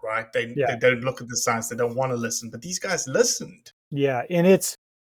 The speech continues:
Speaker 2: it's, they've listened temporarily. They, they, you, and part of the reason they wanna, you can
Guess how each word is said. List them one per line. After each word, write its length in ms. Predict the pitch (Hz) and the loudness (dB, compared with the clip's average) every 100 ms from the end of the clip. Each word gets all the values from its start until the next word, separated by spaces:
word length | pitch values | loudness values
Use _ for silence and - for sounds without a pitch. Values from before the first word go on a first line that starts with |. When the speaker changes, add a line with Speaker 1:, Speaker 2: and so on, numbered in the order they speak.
| - | 4
Speaker 2:
it's, 380 | 175 165 - - | 8 8 4 -4
they've 300 | 185 165 147 | 4 6 10
listened 560 | 185 208 208 175 131 - | 12 12 10 2 2 6
temporarily. 800 | 202 196 170 165 165 160 143 135 | 6 8 8 10 12 10 6 6
They, 240 | 143 170 156 | 8 8 6
they, 220 | 165 - | 2 0
you, 260 | 170 180 196 _ _ _ | 0 0 -2 _ _ _
and 120 | 160 131 | 0 8
part 140 | 202 | 8
of 80 | 160 | 10
the 60 | |
reason 240 | 156 180 156 | 8 8 10
they 100 | 147 | 8
wanna, 380 | 139 180 156 - | 10 8 8 2
you 300 | 202 202 165 | -8 -4 -2
can 240 | 165 143 | 0 -2